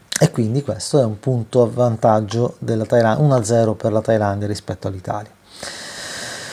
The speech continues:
Allora, eh, che potrebbe essere in un aeroporto o in un altro punto di incontro se viaggia in autobus, quindi comunque chi arriva deve essere controllato.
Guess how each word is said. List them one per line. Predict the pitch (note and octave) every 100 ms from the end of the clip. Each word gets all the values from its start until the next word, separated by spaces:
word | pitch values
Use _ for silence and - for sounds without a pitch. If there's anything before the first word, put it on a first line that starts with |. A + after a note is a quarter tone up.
| - -
Allora, | D3 C#3 C3+ A#2+ A2+ A2+ A2 A2 A2 A2+ A2+ - - - - - - - - - _ _ _ _ _ _ _ _ _ _ _ _ _ _ _ _ _ _ _ _ _ _ _ _ _ _ _ _ _ _ _ - - - - - - - - _
eh, | C3+ C#3
che | D3+
potrebbe | D3+ G3 E3+ D3
essere | - C#3 C3+
in | C#3
un | C#3 C#3
aeroporto | D3+ D#3 E3+ E3+ C3+ C3 B2+ D#3
o | D#3+ D3+
in |
un | C#3
altro | B2+ D3+ C3
punto | C3 A#2+ C3
di | D3
incontro | - A#2 A2+ - A#2+
se | C3
viaggia | A2+ A2 G#2+ G#2 A2+ A#2
in | A2
autobus, | G#2 G#2 G#2 G#2+ G2+ -
quindi | C#3 A#2
comunque | A2+ C#3 A#2+ - B2
chi | - F3
arriva | D3+ C#3+ A#2+ A#2
deve | A2+
essere | A2+ - A2+
controllato. | G#2+ G2+ G2+ G2+ G2 G#2